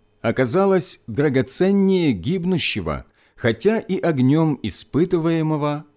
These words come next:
золота, к похвале и чести и славе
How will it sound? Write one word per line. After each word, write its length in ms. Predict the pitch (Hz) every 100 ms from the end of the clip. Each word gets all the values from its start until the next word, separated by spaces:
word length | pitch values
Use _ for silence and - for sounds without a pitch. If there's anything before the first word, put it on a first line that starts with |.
| -
золота, 760 | 85 80 123 110 85 - 62 - _ _ _ _
к 100 | -
похвале 580 | - 131 - 151 156 220
и 240 | - 180 117
чести 540 | - 160 170 - -
и 320 | 151 - 147
славе 640 | 117 - 107 143 180 175